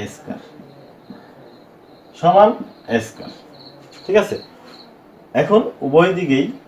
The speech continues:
দেখা আছে, দেখা যাচ্ছে কি এ স্কয়ার আছে, আমরা এ স্কয়ারকে বাদ দিয়ে দেব। তখন কি থাকতেছে?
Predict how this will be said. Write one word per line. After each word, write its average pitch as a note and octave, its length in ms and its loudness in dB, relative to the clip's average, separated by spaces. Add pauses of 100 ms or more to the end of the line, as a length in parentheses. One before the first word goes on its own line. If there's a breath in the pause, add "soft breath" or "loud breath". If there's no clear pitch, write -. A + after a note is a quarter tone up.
(120)
দেখা A#2+ 220 2
আছে, C#3 140 -8 (200)
দেখা B2+ 180 0 (100)
যাচ্ছে D#3+ 260 0 (100)
কি G#3+ 100 -4 (340)
এ C3 100 0
স্কয়ার A2+ 300 0
আছে, - 140 -8 (140)
আমরা A2 140 0 (160)
এ B2+ 100 -4
স্কয়ারকে B2 320 -8 (100)
বাদ G#2 200 2
দিয়ে G#2 160 -8
দেব। G2+ 120 -8 (880)
তখন A#2+ 200 -6 (100)
কি C3+ 60 -10 (100)
থাকতেছে? D#3+ 440 -6